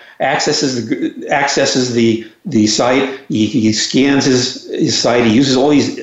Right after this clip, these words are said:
algorithms, prints out a hundred fifty page report on his high-tech printer. Then he turns to the shepherd and says, "Okay, you've got one thousand five hundred eighty-six sheep here." Shepherd answers. He says, "You know, that's right. So you can have your sheep."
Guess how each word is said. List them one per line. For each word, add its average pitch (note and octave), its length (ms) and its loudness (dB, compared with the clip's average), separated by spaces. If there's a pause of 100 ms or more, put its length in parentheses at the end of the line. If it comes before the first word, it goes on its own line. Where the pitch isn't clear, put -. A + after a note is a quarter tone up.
algorithms, C3+ 680 2
prints D3 180 -2
out A#2+ 140 0
a - 40 -2
hundred D3+ 280 2
fifty C#3 280 0
page B2+ 220 0
report D3+ 480 2 (260)
on B2+ 80 -2
his B2+ 140 -2
high-tech B2+ 400 0
printer. C#3 460 0 (320)
Then C3+ 100 0
he B2+ 140 2
turns F#3+ 240 2
to F3 80 2
the C3 80 2
shepherd C3 320 0
and A#2 100 0
says, A#2 320 -2
"Okay, D#3+ 260 0
you've D3 220 2
got B2+ 160 0
one D3+ 160 2
thousand C3 360 0
five A#2+ 200 -2
hundred A2+ 300 0
eighty-six A2 340 -2
sheep A#2 260 0
here." - 300 -6 (640)
Shepherd G#3+ 400 0
answers. C3+ 400 0
He C3 60 -4
says, C#3 240 0
"You G3 60 2
know, F#3+ 100 4
that's B3 260 0
right. - 420 0
So - 60 -2
you D3 140 2
can B2+ 80 2
have C3+ 160 2
your C#3+ 80 2
sheep." - 440 0